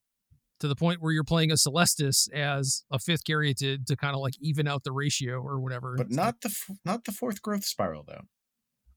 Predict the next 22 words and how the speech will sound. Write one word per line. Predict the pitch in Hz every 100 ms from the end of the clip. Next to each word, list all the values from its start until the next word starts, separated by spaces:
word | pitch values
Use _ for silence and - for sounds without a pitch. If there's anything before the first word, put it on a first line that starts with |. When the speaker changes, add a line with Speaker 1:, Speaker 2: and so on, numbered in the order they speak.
| -
Speaker 1:
Uh, | 240 262 269 269 269 262 - - -
yeah. | 202 185 185 185 - _ _ _ _ _ _ _ _ _ _ _ _ _ _ _ _ _ _ _ _ -
Yeah, | 220
I |
don't | 147
know. | 127 127 _ _ _ _ _ _ _ _ _ _ _ _ _ _ _ -
Speaker 2:
Okay. | - 147 - _ _ _ _ _ _ _
Speaker 1:
Whatever. | - 160 135 127 147 -
Ooh, | 226 170
I | 131
guess, | 170 214 - - -
um, | 147 175 185 190 196 202 202 208 208 214 214 214 _ _ _ _ _ _ _ _ _ _ _ _ _ _
one | 151 202
copy | 208 202 208
of | 175
Niv | 170
Mizzet | 170 175 175 196
Supreme. | - 139 165 160 147 - _ _ _ _ _ _ _ _ _
Aftermath | 147 151 175 151 -
card, | 143 131
Speaker 2:
Okay. | 139
Speaker 1:
baby. | 127